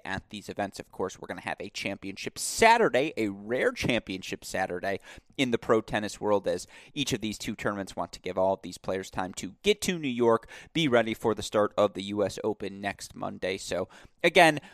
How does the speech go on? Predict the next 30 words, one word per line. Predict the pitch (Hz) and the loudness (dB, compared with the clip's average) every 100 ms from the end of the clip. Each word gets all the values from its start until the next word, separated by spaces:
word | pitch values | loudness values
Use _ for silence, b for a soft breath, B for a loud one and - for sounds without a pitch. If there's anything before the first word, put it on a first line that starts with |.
| - - | -20 -8
U | 165 175 | 4 4
S | 170 | 6
Open | 160 147 | 4 4
content | 139 143 135 147 127 - | 0 0 0 -2 -2 -4
gonna | - 123 | -4 -4
be | 120 | -2
housed | 131 120 - | 0 0 0
on | 113 | -4
the | 107 | -4
Great | 107 113 113 | -2 -2 -2
Shot | - 107 - | -2 -2 -2
podcast | 107 104 110 101 - | -4 -2 -4 -6 -6
feed. | 104 98 | -12 -8
We'll | 95 | -8
have | 92 - | -8 -10
plenty | - 123 117 110 | -8 -4 -2 -4
of | 104 | -6
preview | - 107 104 104 | -6 -8 -8 -6
content | - 101 - 104 | -4 -4 -4 -6
over | 98 | -6
the | 98 | -6
next | 101 98 - | -6 -6 -8
four | - 98 101 | -10 -4 -4
or | 101 | -4
five | - 98 101 - | -2 0 0 -2
days | 101 101 95 | -6 -6 -8
as | 90 | -14
we | 101 | -16
prepare | - - 120 101 | -16 -12 -2 -2
for | - 92 | -2 -6